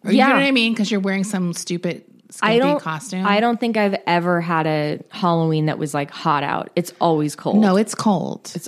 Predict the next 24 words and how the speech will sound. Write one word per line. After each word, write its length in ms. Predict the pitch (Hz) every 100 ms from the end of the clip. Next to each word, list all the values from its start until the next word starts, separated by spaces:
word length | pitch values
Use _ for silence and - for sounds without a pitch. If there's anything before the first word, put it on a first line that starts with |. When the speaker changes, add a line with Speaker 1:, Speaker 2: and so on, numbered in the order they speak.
| -
Speaker 2:
always 320 | 165 - -
cold. 280 | - - 175
Speaker 1:
Yeah. 200 | 170 - _ _ - - - _ _
S-, 200 | - - - _ -
so, 480 | - - 220 214 214
yeah, 400 | 208 226 196 185
I 100 | 180
didn't 200 | 208 208
eat 140 | 185
anything 320 | 170 160 160
exciting. 640 | 156 156 156 151 156 156 151 _ _ _ _ _ _ _ _ _ _ _ _ - 160 -
Did 320 | 170 190 180
you? 380 | 165 208 370 359
Speaker 2:
<laughs> 40 | _ _ -
No, 380 | 254 240 311 254
just 240 | 196 214
the 80 | 240
cinnamon 480 | 240 - 247 254 202
buns 300 | 170 165 165
I 80 | 160
made 180 | 156 160
on, 80 | 214
Speaker 1:
Oh, 100 | 214
yeah. 320 | 214 185